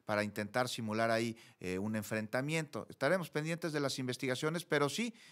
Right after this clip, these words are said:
esto es un cambio enorme del segundo piso que es resultado del primero, Pedro.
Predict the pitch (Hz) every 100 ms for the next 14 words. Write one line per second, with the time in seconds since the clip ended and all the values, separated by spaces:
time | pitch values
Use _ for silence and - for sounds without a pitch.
0 | - - 165 - 202 196 185 170 180 208
1 | 208 151 127 139 170 151 160 196 - _
2 | 135 202 202 156 160 151 147 143 160 170
3 | - - 135 139 151 - - 120 110 101
4 | 127 127 120 113 - 117 98 - _ _
5 | _ 107 90